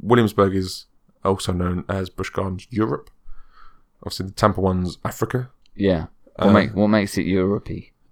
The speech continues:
Speaker 1: So it's based, so each area is based on, like, a country.
Speaker 2: All right.
Speaker 1: So, uh,
Speaker 2: Is it as much of a zoo park?
Speaker 1: Nowhere near.
Speaker 2: Oh.
Speaker 1: But you have, like, your England, and it's got a pub and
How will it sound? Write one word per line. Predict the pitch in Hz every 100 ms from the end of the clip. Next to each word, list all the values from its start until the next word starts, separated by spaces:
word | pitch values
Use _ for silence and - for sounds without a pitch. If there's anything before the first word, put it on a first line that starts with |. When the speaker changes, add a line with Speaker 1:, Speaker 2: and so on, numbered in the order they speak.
| _ -
Speaker 1:
So | - 107
it's | 90
based, | 101 - 104 - - - -
so | - 107
each | 107 - - _
area | 104 101 98 92
is | 95
based | 98 -
on, | 95
like, | 98
a | 95
country. | - 123 - 165 - _ _
Speaker 2:
All | - 110 113
right. | 82 - _
Speaker 1:
So, | - 98 92 87 87 -
uh, | 92 95 95 95 95 98 - _ _ _ _ _ _ - -
Speaker 2:
Is | 101
it |
as | 101 107
much | 110 113
of | 107
a |
zoo | 104 107 113
park? | - 82 - - - _ - _ - _ _
Speaker 1:
Nowhere | 117 113 95
near. | 92 92 87 87 - _
Speaker 2:
Oh. | 101 92 - _ _
Speaker 1:
But | - 92
you |
have, | 92 92
like, | 76 73 - _ -
your | 95 85
England, | 90 82 92 95
and | 87
it's | 65
got | -
a |
pub | - - 92 92 82
and | - -